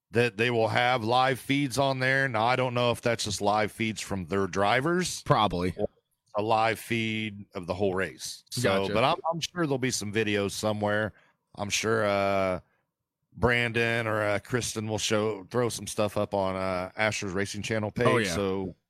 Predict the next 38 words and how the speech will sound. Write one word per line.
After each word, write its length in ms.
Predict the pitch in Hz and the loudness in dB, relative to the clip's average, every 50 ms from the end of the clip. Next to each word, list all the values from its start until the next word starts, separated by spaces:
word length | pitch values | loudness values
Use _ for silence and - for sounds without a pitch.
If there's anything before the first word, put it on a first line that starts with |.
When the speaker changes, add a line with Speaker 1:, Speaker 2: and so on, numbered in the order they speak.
| _ _ | _ _
Speaker 1:
can 80 | 98 98 | -12 -10
see 200 | - - 110 110 | -6 -2 -2 -2
some 180 | 92 - 101 98 | -2 -2 -6 -8
stuff. 420 | - - 104 104 110 107 - - _ _ _ _ _ _ - | -2 0 2 2 2 0 -4 -10 _ _ _ _ _ _ -10
And 160 | - 101 98 | -6 -4 -4
I'm 100 | 98 101 | -4 -2
sure, 360 | 95 - - 104 104 98 98 98 | -2 -2 0 0 2 2 2 2
uh, 200 | 95 95 92 92 | 2 2 0 0
H 240 | - 113 113 - - | 0 0 0 -2 -2
two 160 | - 131 123 | -2 -2 -2
K 220 | - - 127 117 113 | -2 -2 -2 -2 0
Racing 420 | 110 113 117 123 - - 123 120 120 | 0 0 0 -2 -2 -4 -6 -6 -6
will 80 | 113 | -6
be 120 | 101 117 110 | -6 -8 -6
throwing 320 | - 110 117 113 117 107 | -4 -4 -4 -4 -6 -8
some 140 | - - 98 | -10 -12 -14
stuff 300 | - - 110 104 - - | -8 -6 -6 -6 -4 -4
up. 280 | 110 107 107 113 - _ _ _ _ _ _ _ _ _ _ - - | -4 -4 -4 -4 -6 _ _ _ _ _ _ _ _ _ _ -14 -8
Speaker 2:
Brooks 420 | - 127 131 170 240 269 262 - - | -4 0 2 4 4 2 2 0 0
says 280 | - 220 190 160 139 | 2 4 4 4 2
Speed 420 | - - - 147 165 208 226 196 170 | 0 -2 2 4 6 6 6 4 4
fifty-one. 460 | - 208 214 165 156 151 156 156 151 | 4 4 4 4 4 4 4 4 4
Speaker 1:
Speed 60 | 123 151 | 4 4
fifty-one 280 | 180 - - - - | 4 4 4 2 0
dot 80 | 139 135 | -2 0
com. 160 | 113 95 90 - - _ _ _ _ _ _ _ _ _ - | 0 0 -2 -4 -8 _ _ _ _ _ _ _ _ _ -10
Speaker 2:
Very 500 | 92 95 101 110 135 202 269 359 269 202 | -6 -4 0 4 8 8 10 10 10 10
nice, 500 | 151 123 117 113 110 110 120 135 165 165 | 8 6 4 4 2 0 0 0 0 0
very 320 | 151 151 147 180 202 254 262 | 0 2 2 2 0 0 -2
Speaker 1:
Now, 380 | 214 160 131 123 123 139 151 | -2 0 0 0 2 4 4
Speaker 2:
nice. 180 | 151 147 - - | 4 2 0 -4
Speaker 1:
for 520 | - 175 - - _ _ - - - - - | -4 -4 -4 -4 _ _ -20 -20 -20 -6 -4
the 80 | 143 | -4
dirt 340 | 131 113 147 160 180 165 - | 0 4 4 4 4 4 2
side 360 | - - 175 170 180 202 202 165 | 2 4 6 8 8 8 8 6
or 80 | 139 | 4
both, 320 | 127 120 147 156 127 104 - | 4 6 6 6 6 4 2
Brooks? 460 | 98 101 101 113 - - - - - | 2 4 4 4 2 -2 -6 -8 -10